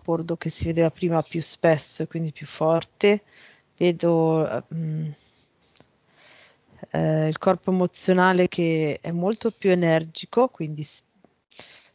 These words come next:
ehm, muove molta più energia, vedo proprio che fa questo lavoro molto di più. Prima lo faceva molto poco, adesso proprio si vede molto evidente. Vedo,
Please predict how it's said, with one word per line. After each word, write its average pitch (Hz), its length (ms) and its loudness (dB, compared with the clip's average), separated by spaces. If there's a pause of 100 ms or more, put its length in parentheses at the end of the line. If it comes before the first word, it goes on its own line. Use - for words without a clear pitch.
(120)
ehm, 143 640 -8 (340)
muove 165 440 2
molta 156 320 -6
più - 160 -4
energia, 165 600 0
vedo 160 240 -4
proprio - 380 -10
che 165 160 -12
fa - 300 -8
questo - 400 -8
lavoro 160 480 -2
molto 151 340 -10
di 151 140 -8
più. - 180 -8
Prima 247 280 -2
lo 175 60 0
faceva 170 340 -6
molto 202 260 -4
poco, - 300 -6
adesso 180 400 -2 (480)
proprio 165 320 -6
si - 240 -6
vede 165 280 0
molto 156 320 -6
evidente. 185 720 -2 (560)
Vedo, 170 840 4